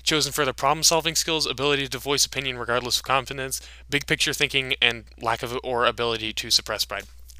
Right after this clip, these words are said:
Which, by the way, any higher position, very important that they don't get a power complex, because, uh, guess what happens with power complexes?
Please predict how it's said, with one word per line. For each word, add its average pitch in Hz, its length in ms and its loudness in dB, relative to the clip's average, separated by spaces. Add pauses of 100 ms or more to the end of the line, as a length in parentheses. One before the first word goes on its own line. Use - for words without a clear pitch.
(180)
Which, - 180 -2
by 196 100 6
the 196 100 -2
way, 185 200 -4 (720)
any 180 220 4
higher 170 280 4
position, 147 580 -4 (360)
very 185 300 -2
important 196 420 -6
that 156 80 0
they 147 100 2
don't 156 160 0
get 160 100 0
a 147 60 -2
power 156 260 2
complex, - 640 -8 (100)
because, 117 360 -4
uh, 101 200 -4 (280)
guess 151 280 6
what 160 140 6
happens 156 360 6
with 131 120 -6
power 156 240 6
complexes? 107 600 -4